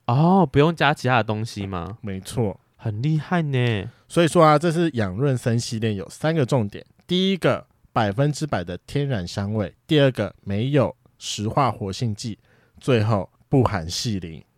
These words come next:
Speaker 1: 现在透过资讯栏连结订购养润森系列，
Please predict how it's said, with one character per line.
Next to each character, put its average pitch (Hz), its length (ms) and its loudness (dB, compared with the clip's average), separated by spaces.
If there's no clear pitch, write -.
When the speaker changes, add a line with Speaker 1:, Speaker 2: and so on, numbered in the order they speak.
Speaker 1:
现 208 320 -2
在 180 160 2
透 156 160 2
过 127 280 0
资 143 200 -4
讯 151 200 -4
栏 101 180 -2
连 107 160 0
结 104 400 -2
订 131 180 -2
购 117 240 2
养 107 280 -4
润 117 240 0
森 175 260 -2
系 180 180 -4
列， 151 280 0